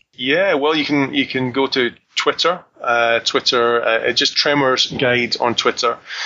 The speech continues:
and the same on Facebook. And actually, the website is the same, so tremorsguide dot com. And, uh, and I'll keep you up to date. As soon as I know when the book's coming out, <laughs> I'll let you know. Once I've got my, uh, interviews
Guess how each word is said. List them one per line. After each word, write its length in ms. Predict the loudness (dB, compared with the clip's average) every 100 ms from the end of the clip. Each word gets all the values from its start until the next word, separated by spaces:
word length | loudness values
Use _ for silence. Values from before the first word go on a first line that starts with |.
| -8 -10 -12 -2
and 180 | 0 2
the 40 |
same 180 | 4 4
on 100 | 2
Facebook. 600 | 0 0 2 2 0 -2 -12 -16 -20 -20 -20 -4
And 500 | 0 2 2 0 0
actually, 420 | 0 0 0 2
the 100 | 2
website 380 | 0 0 0 0
is 80 | 0
the 60 | 0
same, 180 | 0
so 120 | 0 0
tremorsguide 1120 | 0 2 2 2 0 0 0 2 0 -4 -4
dot 320 | -4 -2 -8 -6
com. 340 | -2 -2 -2 -6 -18 -20 -20 -20 -20 -18 -4
And, 400 | 0 2 0 0
uh, 200 | 0 2
and 100 | 0
I'll 100 | 0
keep 220 | 0 -2
you 80 | -2
up 120 | -2
to 100 | -2
date. 560 | 0 0 0 -2 -2 0
As 120 | -2
soon 140 | 0 2
as 80 | 2
I 60 |
know 180 | 2 2
when 120 | 2
the 60 | 0
book's 220 | -2 0
coming 260 | 0 0 2
out, 260 | 0 0
<laughs> 100 | 0
I'll 60 | 0
let 160 | 0
you 80 | 0
know. 240 | 2 2 2
Once 240 | 0 0
I've 140 | 0
got 200 | 0 0
my, 320 | 2 2 2 -2 -12 -12 -10 -10 -4 0
uh, 20 |
interviews 960 | 2 2 2 0 2 0 2 0 -2